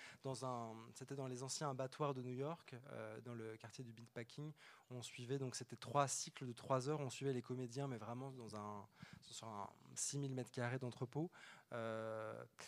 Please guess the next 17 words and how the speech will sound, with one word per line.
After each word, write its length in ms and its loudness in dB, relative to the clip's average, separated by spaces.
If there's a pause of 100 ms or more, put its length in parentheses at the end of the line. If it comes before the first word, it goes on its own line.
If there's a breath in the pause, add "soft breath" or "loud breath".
(300 loud breath)
et 120 2
on 100 4
voyait 320 8
là 100 10
encore 280 6
une 120 4
fois 200 2
cette, 320 0
euh, 260 -2
cette 240 -2
envie 320 2
de, 120 -2
euh, 400 2
de 100 -4
déplacer 500 4
le 60 -4
théâtre, 420 0